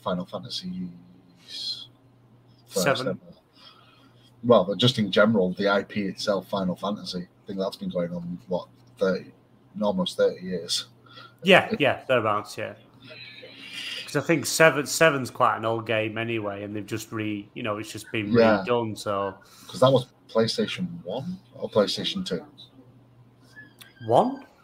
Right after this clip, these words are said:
Speaker 2: No, two. Was it two? Plays Final Fantasy Seven, two. Uh, good evening, Sentinel. Great to see you, mate. Cheers for
Speaker 1: Nice
Speaker 2: coming
Speaker 1: to
Speaker 2: along,
Speaker 1: fo-
Speaker 2: saying hello.
Speaker 1: Yeah, nice to see you, Sentinel.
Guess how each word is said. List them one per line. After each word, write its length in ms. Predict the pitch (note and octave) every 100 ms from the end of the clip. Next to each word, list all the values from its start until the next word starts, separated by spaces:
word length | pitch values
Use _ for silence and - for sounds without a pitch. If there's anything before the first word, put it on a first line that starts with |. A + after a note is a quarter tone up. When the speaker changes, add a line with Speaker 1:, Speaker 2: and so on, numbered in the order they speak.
| -
Speaker 2:
No, 240 | A#3 C4+ -
two. 320 | F#3 B3+ - -
Was 140 | B2 D3+
it 100 | -
two? 260 | A3 B3+ -
Plays 320 | F#3+ F3 -
Final 260 | - F#3 F3
Fantasy 300 | F3+ F3 -
Seven, 340 | F#3+ F#3+ F#3+
two. 320 | - F#3+ G3 - - _ - - -
Uh, 80 | A#2
good 180 | G3
evening, 240 | A3+ G#3 G#3
Sentinel. 640 | - E3 G#3 A3+ A3+ - -
Great 200 | G3+ F3+
to 40 |
see 140 | - G#3
you, 80 |
mate. 280 | G3 G#3+ F#3+ - -
Cheers 240 | - F#3+
for 80 | F#3
Speaker 1:
Nice 160 | G#3+ G#3+
Speaker 2:
coming 0 |
Speaker 1:
to 60 |
Speaker 2:
along, 220 | G3 G#3 F#3
Speaker 1:
fo- 120 | -
Speaker 2:
saying 220 | - F3+
hello. 340 | F3+ G3+ G#3 - _ - -
Speaker 1:
Yeah, 220 | A#2+ D3+ C#3
nice 260 | B2 -
to 60 | -
see 220 | A#2 A#2
you, 80 | A2+
Sentinel. 420 | B2+ A#2 A#2 A#2+